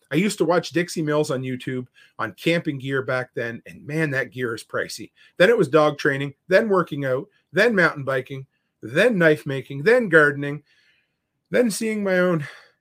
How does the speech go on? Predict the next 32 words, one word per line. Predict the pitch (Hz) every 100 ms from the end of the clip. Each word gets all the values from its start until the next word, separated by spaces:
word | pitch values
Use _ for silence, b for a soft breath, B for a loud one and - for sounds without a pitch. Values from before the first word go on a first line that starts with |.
| _
camping | - 185 175 170
gear, | 143 151 151 -
et | -
cetera. | - 151 135
The | 104 117
list | 147 160 -
goes | 151 139
on. | 135 123 113 -
I | 127
figured | - 196 185 180
out | 143 151 -
that | 135
I | 120
have | 143 135
to | 139
be | 139
careful | - 135 131
with | 127 123
YouTube | 120 117 123 113
and | 107
new | 113 110
hobbies. | 123 101 95 - -
I | 131 143
embraced | 135 120 117 -
it | 123 - _
for | _ 135 131 127 131 _ _
sure." | - - - 160 175 143 - _ _ _ _ _ _ _ _ _ _ _ _ _
So | - 135
that | 190
was | 196
pretty | - 139 123
cool. | 139 123 -